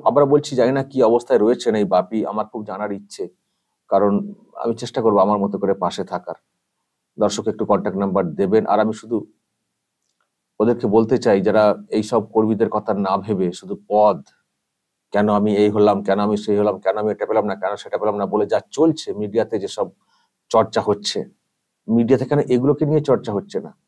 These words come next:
এই কল রেকর্ড কেন বেশি করে দেখানো হচ্ছে না যে কি চলছে?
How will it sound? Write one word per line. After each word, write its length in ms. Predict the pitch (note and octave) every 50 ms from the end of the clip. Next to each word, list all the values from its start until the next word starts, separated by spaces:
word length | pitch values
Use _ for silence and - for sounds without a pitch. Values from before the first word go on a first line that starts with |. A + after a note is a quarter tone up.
| _ _ _ _ _ _ _ -
এই 120 | A#2+ C3
কল 300 | B2+ - - B2+ C3 B2+
রেকর্ড 280 | A#2 B2 D#3 D3+ B2+ A#2+
কেন 160 | D3 C#3 C#3+
বেশি 260 | C3 A#2 B2+ - B2
করে 160 | - C3+ B2
দেখানো 280 | G#2+ A2 G#2+ A2+ A#2 A2
হচ্ছে 300 | G#2+ G#2+ G#2 - - A2
না 60 | G#2
যে 60 | G#2
কি 180 | G2+ G#2 - -
চলছে? 500 | - - C3+ B2 A2+ - - - E2+ D#2